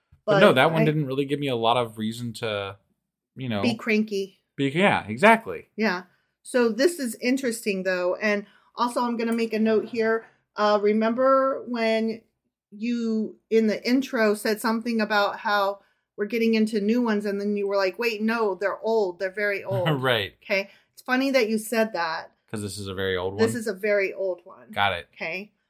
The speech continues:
Speaker 2: Hypothetically. So let
Speaker 1: But
Speaker 2: me
Speaker 1: it
Speaker 2: get
Speaker 1: feels
Speaker 2: into
Speaker 1: like
Speaker 2: my
Speaker 1: it,
Speaker 2: notes.
Speaker 1: because it feels very, almost like Eastern religion-ish,
Speaker 2: Mm-hmm.
Speaker 1: like Buddhist or something, you
Speaker 2: Mm-hmm.
Speaker 1: know?
Speaker 2: It
Speaker 1: Like,
Speaker 2: feels
Speaker 1: I don't know.
Speaker 2: very, um,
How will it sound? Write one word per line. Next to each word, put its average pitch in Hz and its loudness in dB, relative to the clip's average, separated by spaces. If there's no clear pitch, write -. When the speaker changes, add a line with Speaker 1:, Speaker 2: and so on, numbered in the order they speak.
Speaker 2:
Hypothetically. 214 0
So 185 -4
let 220 2
Speaker 1:
But - 8
Speaker 2:
me 247 8
Speaker 1:
it - 0
Speaker 2:
get 240 4
Speaker 1:
feels 254 4
Speaker 2:
into - 4
Speaker 1:
like 214 6
Speaker 2:
my 233 2
Speaker 1:
it, - 0
Speaker 2:
notes. 95 -2
Speaker 1:
because 151 2
it - -12
feels 160 -2
very, 123 0
almost 160 -2
like 104 -6
Eastern 123 -2
religion-ish, 90 -4
Speaker 2:
Mm-hmm. 220 2
Speaker 1:
like 92 -4
Buddhist 101 -4
or 92 -6
something, 90 -8
you 226 0
Speaker 2:
Mm-hmm. 226 0
Speaker 1:
know? 226 0
Speaker 2:
It - 0
Speaker 1:
Like, - -4
Speaker 2:
feels 254 8
Speaker 1:
I 220 2
don't 226 4
know. 226 6
Speaker 2:
very, 240 4
um, 214 0